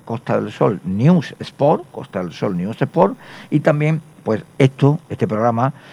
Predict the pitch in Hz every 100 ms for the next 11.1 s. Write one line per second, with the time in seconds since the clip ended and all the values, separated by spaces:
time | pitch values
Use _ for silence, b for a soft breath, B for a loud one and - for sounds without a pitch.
0 | B B - - 104 - 120 98 120 117
1 | 104 139 139 135 104 95 - 143 131 131
2 | 117 104 101 101 - 120 113 113 139 165
3 | 160 190 220 B B - - 110 90 110
4 | 101 110 147 143 110 92 90 92 92 92
5 | 92 90 - 110 90 98 101 110 110 107
6 | 113 113 113 127 - 160 165 175 B B
7 | 110 131 143 131 135 143 139 139 143 143
8 | 143 - B B B - 107 104 101 95
9 | 107 107 107 107 107 120 127 127 131 123
10 | 120 117 113 107 104 98 73 110 113 117
11 | 104